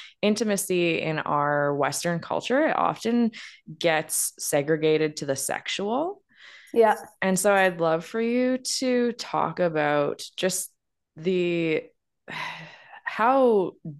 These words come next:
Speaker 1: deep intimacy is and how broad the category of intimacy is,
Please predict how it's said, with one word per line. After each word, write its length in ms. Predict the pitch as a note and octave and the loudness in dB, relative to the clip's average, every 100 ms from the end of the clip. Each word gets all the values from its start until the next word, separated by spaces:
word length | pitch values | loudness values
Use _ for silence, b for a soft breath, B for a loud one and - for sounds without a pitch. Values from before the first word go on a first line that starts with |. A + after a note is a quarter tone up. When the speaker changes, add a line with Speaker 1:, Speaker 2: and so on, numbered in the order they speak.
| - | -8
Speaker 1:
deep 380 | F3 F#3 E3+ - | -4 -4 -4 -4
intimacy 500 | E3 E3 D#3 D3+ D#3+ | -2 -2 -4 -6 -6
is 260 | - D#3 D3+ | -2 0 0
and 120 | D3 | -2
how 200 | E3+ D#3+ | -2 -2
broad 760 | C#3+ C3 B2+ C#3 C#3 C3+ C3+ | -2 -8 -2 2 4 2 0
the 80 | - | -4
category 800 | - - B2 A2+ C#3 C3 C3+ C#3 | -10 -8 -4 -2 -2 -4 -4 -4
of 240 | D#3 C3 C3+ | -2 -2 -2
intimacy 500 | - D3 E3 D#3+ F3 | -4 -6 -4 -4 -6
is, 440 | - E3+ F3+ F#3 | -2 -2 0 -4